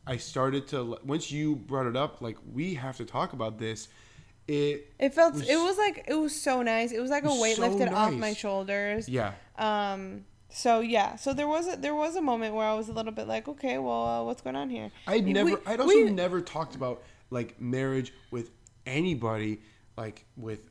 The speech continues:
Speaker 1: anybody in my family, like, the, the future of marriage. Like, I just never,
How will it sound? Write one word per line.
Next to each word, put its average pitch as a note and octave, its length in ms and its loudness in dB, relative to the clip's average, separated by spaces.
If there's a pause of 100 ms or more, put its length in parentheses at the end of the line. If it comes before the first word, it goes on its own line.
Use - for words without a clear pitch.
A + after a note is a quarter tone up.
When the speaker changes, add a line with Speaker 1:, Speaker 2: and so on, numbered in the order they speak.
Speaker 1:
anybody A#2+ 420 -2
in A2+ 60 -4
my A2 140 -8
family, F#3 840 -2
like, B2 300 -6
the, A#2 100 -6 (160)
the A2+ 100 -14
future C#3+ 460 -4
of B2+ 80 -4
marriage. B2+ 260 -2
Like, - 200 -6
I G3+ 80 -4
just A3 220 0
never, D3 680 4